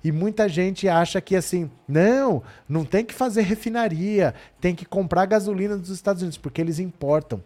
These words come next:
São quatrocentos importadores,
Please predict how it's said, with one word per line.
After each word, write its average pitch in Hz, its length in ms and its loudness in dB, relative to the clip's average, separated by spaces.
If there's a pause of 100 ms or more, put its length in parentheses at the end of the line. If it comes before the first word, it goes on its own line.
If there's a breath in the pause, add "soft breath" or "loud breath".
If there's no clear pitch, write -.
São 147 240 -6
quatrocentos 170 960 -2
importadores, 123 960 -4